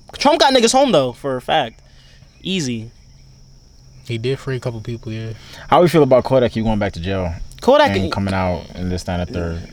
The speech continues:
Speaker 1: His lawyer is, <laughs> his lawyer is the best
Speaker 2: Nigga,
Speaker 1: nigga out
Speaker 2: nigga
Speaker 1: there,
Speaker 2: probably
Speaker 1: bro.
Speaker 2: telling, nigga. Like, honestly, he probably telling. A lot of your favorite rappers are snitches.
Speaker 3: Kodak one of 'em.
Speaker 2: He might be, I don't know.
Speaker 3: He a Zoe, bro.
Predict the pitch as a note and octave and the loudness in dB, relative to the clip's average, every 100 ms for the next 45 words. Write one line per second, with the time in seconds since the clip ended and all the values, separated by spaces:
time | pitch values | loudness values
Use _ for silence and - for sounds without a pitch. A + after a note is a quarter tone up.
0 | - A#3 D4 A#3 G#3+ F3 D3+ D3 C3 - | -2 2 6 6 6 6 6 6 2 2
1 | G#3 G#3 B3+ A3+ - - C#4 B3+ A3+ F#3 | 4 6 6 4 4 0 -2 -2 -4 -4
2 | - A#3+ A3+ G#3+ F#3+ E3+ C#3 C#3+ C3 D#3+ | 2 2 4 4 6 4 2 -2 2 2
3 | F3 D#3 B2 D3+ G3 G3 F#3 F3+ F#3+ A#3 | 2 0 2 4 2 4 2 2 0 2
4 | F3+ G#3+ C#4 - E3+ - - - - C#3 | 0 -2 -6 -14 -20 -20 -20 -20 -10 -4
5 | G3 - F#3 F#3+ F#3 F3+ E3 G3+ C#3 G#2+ | -2 0 2 4 4 2 0 -2 -2 -8
6 | - - - - - - - - - - | -18 -20 -20 -20 -20 -20 -20 -20 -20 -20
7 | - - - - - - - - - - | -20 -20 -20 -20 -20 -20 -20 -20 -16 -6
8 | - - - - A2 C#3+ D#3 - D3+ C3 | -6 -6 -12 -2 2 4 4 4 4 4
9 | B2 A2 A2 - F#2+ F#2+ G2+ - - - | 0 -2 -4 -4 -6 -8 -12 -12 -14 -20
10 | - - - - - - - - G#2+ G2 | -20 -20 -20 -20 -20 -20 -20 -14 -8 -8
11 | F#2 G2 A2+ D#3+ - - - - - A#2+ | -8 -10 -14 -18 -20 -20 -20 -12 -6 -2
12 | E3 E3+ F3 G#3+ A3 - C#3 A2+ G2 - | -2 0 0 2 0 0 2 2 0 -2
13 | F2 D#2 F#2+ | -4 -6 -8